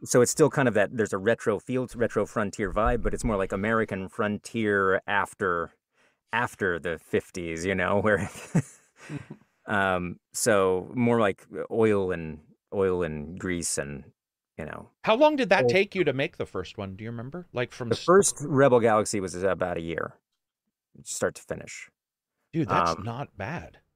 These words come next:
Speaker 1: Um, and again, it's because of that, those restrictions. It was just me coding it, and Eric did, uh, uh, like, random missions and, um,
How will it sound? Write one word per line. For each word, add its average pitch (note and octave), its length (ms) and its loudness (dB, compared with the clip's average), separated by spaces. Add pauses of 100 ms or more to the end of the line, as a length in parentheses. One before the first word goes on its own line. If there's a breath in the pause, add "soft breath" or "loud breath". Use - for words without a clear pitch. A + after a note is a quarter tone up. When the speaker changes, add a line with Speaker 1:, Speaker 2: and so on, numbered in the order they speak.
(540)
Speaker 1:
Um, G#2+ 340 0
and C3+ 160 4
again, C#3 220 2
it's A2 80 0
because A2+ 240 -2
of G2 60 -6
that, F#2+ 160 0
those G2+ 280 -2
restrictions. F#2 640 -6
It A2+ 80 2
was G2 200 2
just G#2+ 440 0
me G2 440 -2 (1080)
coding F#2+ 400 2
it, F2 220 -2
and E2 480 -4
Eric G2+ 320 4
did, E2+ 420 -4
uh, D#2+ 380 -2 (200)
uh, G1+ 360 -4
like, - 280 -4
random F#2 360 -2
missions E2+ 480 -6
and, D#2 580 -8
um, G1+ 300 -4